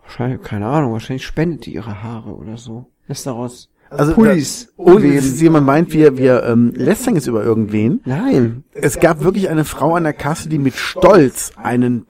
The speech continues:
Speaker 2: Damenbart getragen hat
Speaker 1: Mhm.
Speaker 2: in dem Supermarkt. Also wirklich mit Stolz und mit Absicht.
Speaker 1: Ja. Die hatte richtig lange Fäden im Gesicht.
Speaker 2: Ja.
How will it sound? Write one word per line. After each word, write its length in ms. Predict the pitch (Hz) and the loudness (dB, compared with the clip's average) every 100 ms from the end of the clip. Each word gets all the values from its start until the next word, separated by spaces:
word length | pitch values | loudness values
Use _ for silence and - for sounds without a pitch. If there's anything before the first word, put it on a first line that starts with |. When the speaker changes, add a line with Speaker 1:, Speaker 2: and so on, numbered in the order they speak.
| - | -6
Speaker 2:
Damenbart 1080 | 113 156 160 123 98 107 101 107 107 - - - | -4 -2 -2 -2 -4 -4 -2 -4 -8 -14 -20 -14
getragen 640 | 107 - 92 90 95 92 | -14 -10 -8 -6 -8 -10
hat 260 | 92 - _ | -12 -14 _
Speaker 1:
Mhm. 180 | 156 117 | -2 0
Speaker 2:
in 120 | 110 | 0
dem 140 | 127 | -2
Supermarkt. 540 | 107 104 104 95 90 - | -4 -6 -4 -4 -6 -8
Also 320 | 107 117 113 | -8 -6 2
wirklich 420 | 143 185 185 180 | 4 4 2 -4
mit 180 | 147 143 - | -4 -4 -6
Stolz 500 | - 113 151 180 - | 0 2 2 0 -8
und 260 | 147 135 135 | -8 -4 -4
mit 160 | 131 | -4
Absicht. 640 | - 123 107 101 82 - _ _ 120 | -4 -4 -6 -12 -12 -18 _ _ -10
Speaker 1:
Ja. 200 | 123 123 _ _ _ _ | -10 -10 _ _ _ _
Die 60 | 127 | -2
hatte 220 | 151 131 | -2 0
richtig 400 | 185 185 - 143 | -4 -4 -8 -4
lange 420 | 131 139 170 165 | 0 0 0 -2
Fäden 540 | 147 - - 180 131 113 | -4 -10 -12 -10 -8 -8
im 180 | 90 107 | -8 -10
Gesicht. 480 | 104 107 139 - _ _ _ _ _ _ | -10 -10 -10 -12 _ _ _ _ _ _
Speaker 2:
Ja. 320 | 127 135 135 | -10 -6 -6